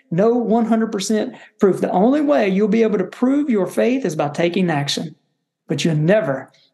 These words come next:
be able to prove whether what you fear is a reality or just an assumption. See, fear is simply faith in the wrong outcome.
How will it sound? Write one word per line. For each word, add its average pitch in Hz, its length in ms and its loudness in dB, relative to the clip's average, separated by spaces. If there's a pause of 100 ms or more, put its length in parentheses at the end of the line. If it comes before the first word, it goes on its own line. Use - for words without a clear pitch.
be 170 100 4
able 160 140 0
to 156 100 -4
prove 147 640 0 (260)
whether 165 240 2
what 165 280 0
you 190 180 2
fear 226 360 2
is 220 120 0
a 170 80 0
reality 185 640 2
or 160 100 0
just 160 320 -4
an 156 80 -2
assumption. 151 580 -4 (440)
See, 170 320 0
fear 143 920 0
is 170 140 0
simply 185 380 0
faith 151 440 0
in 165 120 0
the 156 80 -2
wrong 160 300 0
outcome. 151 560 -2